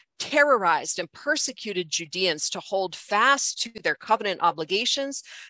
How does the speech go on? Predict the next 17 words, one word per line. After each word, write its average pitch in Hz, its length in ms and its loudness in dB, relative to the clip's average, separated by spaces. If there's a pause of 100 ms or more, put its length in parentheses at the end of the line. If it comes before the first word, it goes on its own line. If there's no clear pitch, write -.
to 208 100 -2
stand 196 400 4
firm 220 560 2
in 190 140 -2
the 180 80 -4
specific - 720 -2
practices 185 720 0
of 139 160 -8
their 190 240 6
faith, - 480 -2 (320)
and 185 160 -2
teach - 360 0
others 190 380 2
to 202 120 -6
do 175 200 -6
the 165 100 -8
same, 156 440 -2